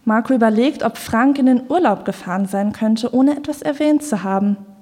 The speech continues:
Der Neue trägt ein graues Hemd und eine goldene Armbanduhr, die sich eng um sein speckiges Handgelenk windet.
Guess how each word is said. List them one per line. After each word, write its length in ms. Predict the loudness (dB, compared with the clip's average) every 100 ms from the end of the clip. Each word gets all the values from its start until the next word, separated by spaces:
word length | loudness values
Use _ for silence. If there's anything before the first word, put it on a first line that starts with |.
| _ _ _ _ _ _ _ _ _ 0
Der 80 | 4
Neue 360 | 6 6 4
trägt 320 | 2 -2 -2
ein 180 | 0 0
graues 440 | 0 0 0 -2 0
Hemd 340 | 4 4 2
und 100 | 0
eine 200 | 0 0
goldene 380 | 2 4 4 4
Armbanduhr, 680 | 4 4 4 2 0 0
die 160 | 0 0
sich 300 | -2 -4 -2
eng 180 | 2 4
um 180 | 4 2
sein 200 | 0 -2
speckiges 800 | -4 -4 -4 -2 -4 -4 -6 -2
Handgelenk 580 | -2 -2 -6 -6 -6
windet. 480 | -4 -2 -2 -6 -14